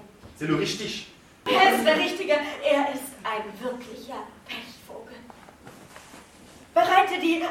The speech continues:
Speaker 2: Einladungskarten vor, wir werden heiraten.
Speaker 1: On envoie les cartons d'invitation pour le mariage qui a lieu dimanche. Et Paul, pas de bol, la princesse Mange-Misère ont fait un merveilleux mariage. Ça a duré, euh,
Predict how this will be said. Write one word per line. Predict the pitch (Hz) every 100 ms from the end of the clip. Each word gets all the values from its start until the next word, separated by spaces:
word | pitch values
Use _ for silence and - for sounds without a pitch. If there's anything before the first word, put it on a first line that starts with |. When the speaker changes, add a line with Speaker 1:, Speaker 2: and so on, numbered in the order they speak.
| -
Speaker 2:
Einladungskarten | 311 294 269 262 269 - 262 262 -
vor, | 294 294
wir | 330 359 359 -
werden | 285 277 311 - - -
heiraten. | 466 466 330 330 - - 311 - - - - 117 101 - - - - - - - -
Speaker 1:
On | 117
envoie | 139 135
les | 160 156
cartons | 156 147
d'invitation | 139 123 123 117 - 143
pour | - 160
le | 147
mariage | 139 131 113 -
qui | -
a | 131
lieu | 131 143
dimanche. | 143 143 - - - - - - -
Et | 131
Paul, | 214 214
pas | 196 185
de |
bol, | 175 196
la | 170 170
princesse | 185 185 196 -
Mange-Misère | 185 185 190 175 196 214
ont | 196
fait | - 180
un | 156 147
merveilleux | 151 196 196 - 165 156
mariage. | 147 117 107 90 - - 98 -
Ça | 123
a |
duré, | 117 131 143
euh, | 123